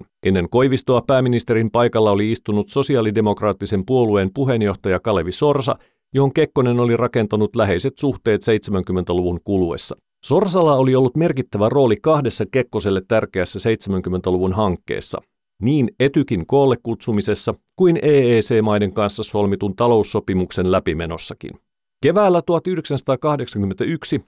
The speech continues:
Kekkosen ja sosiaalidemokraattien yhteinen tarina kulminoitui näiden kahden sosiaalidemokraatin, Sorsan ja Koiviston, valtataistelussa.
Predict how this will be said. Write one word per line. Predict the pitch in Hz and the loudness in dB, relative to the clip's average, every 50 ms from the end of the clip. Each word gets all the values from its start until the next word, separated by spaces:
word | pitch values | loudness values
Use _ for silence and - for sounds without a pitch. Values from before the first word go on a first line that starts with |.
| _ _ _ | _ _ _
Kekkosen | 143 139 135 - - 107 - 120 123 | 0 0 0 -2 -8 -4 -4 -2 -2
ja | 147 143 | -2 -2
sosiaalidemokraattien | - 165 156 139 156 151 135 135 131 135 131 127 123 120 - 127 131 123 117 _ 127 120 113 117 | -2 -2 -2 0 2 2 2 2 2 2 2 0 0 -2 0 -2 -2 -2 -2 _ -2 -2 0 0
yhteinen | 123 143 - - - 107 92 92 92 196 - | -4 -6 -6 -4 -2 -2 0 0 -2 -2 0
tarina | 156 151 156 143 131 123 - - | 0 0 2 0 -2 -2 -6 -4
kulminoitui | - 147 143 139 127 120 113 113 110 107 104 - 117 107 107 | -2 0 0 2 0 0 -2 0 0 -2 -2 -2 -2 -2 0
näiden | 107 107 101 95 95 95 95 | 0 0 -2 -2 -2 -4 0
kahden | - 143 135 131 123 120 | 0 0 0 0 -2 -4
sosiaalidemokraatin, | 110 - 139 123 - 131 110 107 107 104 107 104 101 95 - - 104 98 95 - 101 95 87 - | -2 -2 -4 -2 0 -2 0 0 0 -2 0 0 -2 -2 -2 -2 0 0 0 0 -4 -6 -6 -6
Sorsan | _ - - 143 135 131 - - 123 120 | _ -4 0 0 0 0 0 -4 -4 -4
ja | 120 110 - | -4 -6 -2
Koiviston, | - 120 113 104 98 92 - - 95 92 87 | 0 2 2 2 0 -4 -6 -6 -6 -4 0
valtataistelussa. | 98 95 95 87 - 80 - 82 76 78 - - - - - - - - - | 0 0 0 -2 -4 -8 -8 -8 -8 -8 -10 -10 -12 -14 -8 -4 -4 -4 -4